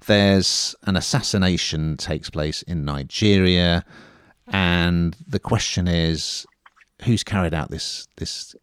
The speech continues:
killing? Could it be a sort of black ops C I A team? So he's brought in to kind of answer questions about that. He says he can't rule it out.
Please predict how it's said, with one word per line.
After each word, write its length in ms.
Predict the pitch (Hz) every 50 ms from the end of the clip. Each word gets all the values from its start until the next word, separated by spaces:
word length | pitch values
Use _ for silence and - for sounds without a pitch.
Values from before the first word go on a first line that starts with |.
| _ _ -
killing? 580 | - - 92 85 78 78 78 76 76 76 73 - _ _ _ _ _ _ _ _ _ -
Could 240 | - - 120 117 113
it 260 | 117 - - - _
be 420 | - 110 107 98 85 85 87 87 -
a 80 | - 73
sort 220 | - - 104 90
of 100 | 87 82 - -
black 360 | - 95 95 98 98 - - -
ops 540 | 98 85 - - - - - - - - - _ _ _ _ _ _ _ _ -
C 340 | - - - - 104 98
I 140 | 90 85 85
A 440 | 87 87 90 104 107 101 95 92 - _ _ _ _ -
team? 560 | - - - 87 78 67 - - - - - _ _ _ _ -
So 240 | - - - 92 85
he's 460 | 80 80 80 80 73 71 104 107 -
brought 320 | - 104 95 78 - -
in 120 | 92 85 80
to 100 | - -
kind 180 | - 82 80
of 60 | 82
answer 280 | 87 85 82 - - -
questions 440 | - - 107 87 - - 95 82 85
about 340 | 82 - 85 80 - - -
that. 320 | 85 87 87 82 80 - - - - - _
He 120 | - - 95
says 220 | - - 92 87
he 100 | - 85
can't 340 | - - - 92 87 85 - -
rule 260 | 87 90 90 85 80 76
it 160 | 73 - -
out. 380 | 82 80 78 78 78 69 -